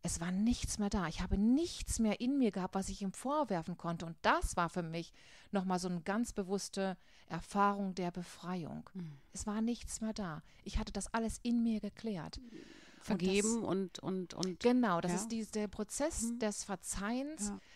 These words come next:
Speaker 1: der organisch gewachsen ist. Ich, du kannst nicht sagen an einem Zeitpunkt, „Ich verzeihe“, sondern du darfst dem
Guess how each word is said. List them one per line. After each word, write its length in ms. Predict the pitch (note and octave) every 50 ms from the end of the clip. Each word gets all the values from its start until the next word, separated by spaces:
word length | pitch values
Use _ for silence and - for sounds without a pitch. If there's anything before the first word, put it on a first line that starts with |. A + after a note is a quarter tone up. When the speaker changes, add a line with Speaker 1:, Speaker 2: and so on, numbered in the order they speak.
| - - - -
Speaker 1:
der 180 | A3 G#3 - A3+
organisch 600 | G#3+ G3+ - A3+ A3+ A#3+ B3 A#3+ B3 A3+ - -
gewachsen 540 | A3+ G#3+ A3 A3 A3 - - - F#3+ E3+
ist. 180 | - - D#3 -
Ich, 160 | F#3 - - -
du 120 | G3+ A3 A3
kannst 360 | - - C#4 E4+ E4+ - -
nicht 180 | B3+ A3+ - -
sagen 280 | A#3 G#3+ G#3 G#3+ G3+
an 80 | F#3+ F#3
einem 240 | C3 F3 F3+ F#3 F#3
Zeitpunkt, 400 | - G3 F#3+ - F#3+ F#3+ - -
„Ich 140 | F#3+ - -
verzeihe“, 760 | - F#3 E3+ - - - - A3 B3+ C#4 A#3 D3+ C3 B2+ - - - - - - - - - -
sondern 500 | - - A3 G#3+ A3+ A3+ G#3+ A3 A3 G#3 - - - - - - - - - - -
du 200 | - F#3 F#3 G#3+
darfst 380 | G#3 A3+ A3 A3 A3+ - - -
dem 200 | G#3+ G#3 G#3+ G#3